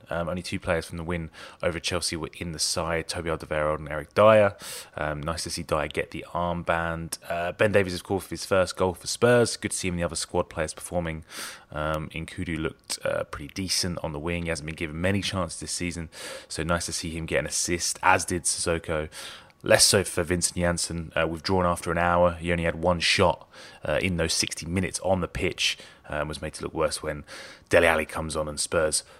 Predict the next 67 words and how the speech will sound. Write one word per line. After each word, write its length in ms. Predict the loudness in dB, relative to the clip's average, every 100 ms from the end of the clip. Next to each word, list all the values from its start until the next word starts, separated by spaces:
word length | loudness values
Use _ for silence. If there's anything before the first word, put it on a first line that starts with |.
| _ -4
find 320 | 4 6 6
the 40 |
breakthrough, 500 | 4 0 0 -6 -8 -10 _ 0
uh, 220 | 2 2
soon 300 | 0 0 2
after 320 | 4 4 2
that. 220 | -6 -8 -14 -8
Um, 300 | -4 -4 -6 -2
but 100 | 2
as 120 | 4
I 20 |
alluded 160 | 6 4
to 140 | 2
earlier, 120 | 2 4
it 20 |
would 120 | 4 4
be 80 |
nice 260 | 2 0 0
to 80 | 0
win 80 | 0
the 80 |
F 100 | 0
A 60 | 0
Cup. 240 | 2 0
I 80 | 0
think, 180 | -4 -4
as 120 | -2
I 40 | 0
said, 380 | 4 6 4 -2
you 60 |
know, 160 | -8 -8 -10
uh, 220 | -10 -8
finishing 320 | -2 0 0
the 60 | 0
top 180 | -2 0
four 100 | 4
is 80 |
obviously 280 | 6 6 4
the 80 | 0
priority, 600 | 4 8 8 8 2 -4 -8 -16 -16 -8
um, 200 | -6 -4
but 100 | -4
to 80 | -2
win 160 | -2
a 20 |
trophy 360 | -2 0 0 -2
and 40 | -4
to 60 |
win 80 | -2
the 80 | -2
F 100 | -6
A 60 |
Cup 160 | -4 -4
for 60 | -2
the 40 |
first 260 | 0 0 0
time 120 | -4
since 240 | -8 -4
nineteen 260 | -4 -4 -6
ninety-one 440 | -8 0 2 2 0 -18 -16 -16 -14 -8
would 80 | -8
be 80 |
quite 260 | -6 -2 -2
an 60 | -2
achievement 480 | -6 -6 -8 -10 -8
and, 300 | -10 -8 -6
uh, 260 | -4 -2